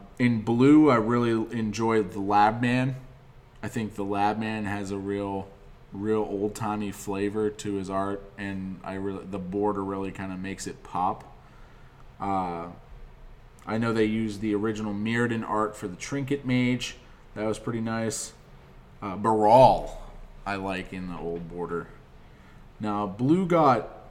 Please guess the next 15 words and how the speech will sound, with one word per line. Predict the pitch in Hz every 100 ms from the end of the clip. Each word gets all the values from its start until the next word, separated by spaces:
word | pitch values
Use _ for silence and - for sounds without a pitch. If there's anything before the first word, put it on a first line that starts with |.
| - - - - -
like, | 123 110 - - - 151
overall, | 180 151 143 135 131 107 -
I | 107
think | - - 131 135 143 - - - - - - - - - - - - -
blue | 104 120 135
got | 147 151 -
some | 156 160
of | 151
the |
best | 147 156 156 -
cards | - 147 151 151 -
in | - 127
the | 143
time-shifted | 135 131 135 139 - 147 156 139
slot. | - 113 120 160 -